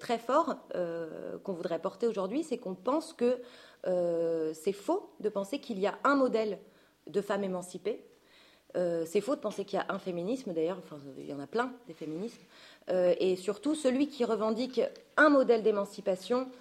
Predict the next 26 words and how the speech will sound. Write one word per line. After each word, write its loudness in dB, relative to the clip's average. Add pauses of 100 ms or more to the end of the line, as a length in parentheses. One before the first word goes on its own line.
(240)
une 8
bonne 4
façon -4 (440)
d'être, 0
euh, -2
féministe, -2
celui-là, 0 (720)
euh, -2
nous, -2
on, -4 (280)
on -4
le 0
rejette. -2 (120)
Il -8
ne -2
nous -2
intéresse -4
pas -2
et 0
on -4
ne -8
pense -12
pas -2
qu'il -12
soit, -4
euh, -6